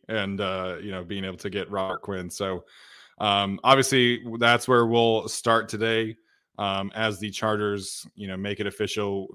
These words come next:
first with J C Jackson, I guess, um, and then also with the signing of Jeremiah Attaochu. So I was a little surprised that Chris Rumph did, uh, also not go on injured reserve.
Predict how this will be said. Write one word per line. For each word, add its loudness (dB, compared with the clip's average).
first -2
with -6
J -8
C -12
Jackson, -6
I -8
guess, -8
um, -6
and -8
then -8
also -4
with -8
the -10
signing -2
of -8
Jeremiah -4
Attaochu. -8
So -6
I 4
was 2
a 0
little 10
surprised 8
that 4
Chris 0
Rumph 0
did, 0
uh, -2
also 2
not 0
go 2
on 2
injured -2
reserve. 0